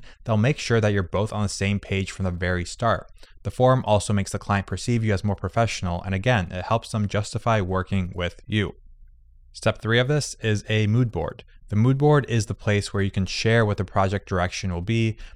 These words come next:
pull relevant examples from the onboarding form,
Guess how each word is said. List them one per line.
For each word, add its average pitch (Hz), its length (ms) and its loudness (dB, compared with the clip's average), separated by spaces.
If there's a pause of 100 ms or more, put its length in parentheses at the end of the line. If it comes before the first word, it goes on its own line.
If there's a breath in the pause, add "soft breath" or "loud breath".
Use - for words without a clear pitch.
pull 131 240 2
relevant 110 340 4
examples 95 640 -2
from 98 180 -2
the 90 80 -2
onboarding 110 520 0
form, 113 340 0